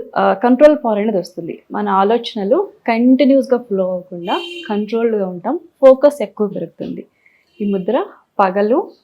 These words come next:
ఆ, సాయంత్రం వేసుకోవచ్చు. ఐదు నుంచి పదిహేను నిమిషాల వరకు వేసుకోవచ్చు.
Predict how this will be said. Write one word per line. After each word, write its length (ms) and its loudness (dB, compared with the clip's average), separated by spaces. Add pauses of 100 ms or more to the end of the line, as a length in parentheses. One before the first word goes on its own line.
(240)
ఆ, 160 -8
సాయంత్రం 640 -4
వేసుకోవచ్చు. 840 -4 (880)
ఐదు 240 8
నుంచి 440 2
పదిహేను 300 0
నిమిషాల 360 -2
వరకు 280 -6
వేసుకోవచ్చు. 720 -8